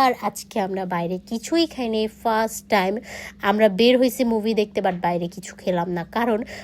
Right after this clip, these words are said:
বাসায় রোস্ট, পোলাও, গরুর মাংস আর অনেক ধরনের খাবার রান্না আছে। আমরা বাইরে খেলে ওগুলো সব নষ্ট হয়ে যাবে, কারণ আমার, আহ, ফ্রিজ এত মানে ভরা ডেজার্ট আইটেম দিয়ে এগুলো রাখার কোনো জায়গাই নেই।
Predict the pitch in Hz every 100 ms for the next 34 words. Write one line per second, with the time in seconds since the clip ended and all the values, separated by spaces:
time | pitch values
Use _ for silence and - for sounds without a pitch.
0 | - 202 185 185 214 202 190 190 202 208
1 | - 196 196 196 196 185 214 247 240 208
2 | 196 190 214 208 214 240 262 294 302 247
3 | 247 220 214 214 208 208 202 196 196 214
4 | 208 196 196 196 214 233 220 220 214 220
5 | - 233 226 214 214 240 220 214 285 -
6 | - - - 269 285 254 247 262 240 208
7 | 208 196 - 220 - 254 262 240 - -
8 | 214 208 247 254 240 240 214 226 214 214
9 | 196 196 208 214 220 214 196 202 208 185
10 | 180 196 196 202 196 190 202 214 208